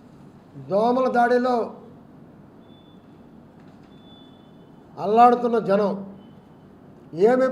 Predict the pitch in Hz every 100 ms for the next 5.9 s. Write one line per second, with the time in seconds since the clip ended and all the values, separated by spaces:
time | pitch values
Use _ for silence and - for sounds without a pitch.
0 | 196 226 240 202 233 247 214 196 202 -
1 | 151 - - - - - - - - -
2 | - - - - - - - - - 160
3 | 208 233 254 247 294 269 - - - -
4 | - - - - - - 160 214 254 262
5 | 247 247 262 269 262 254 233 262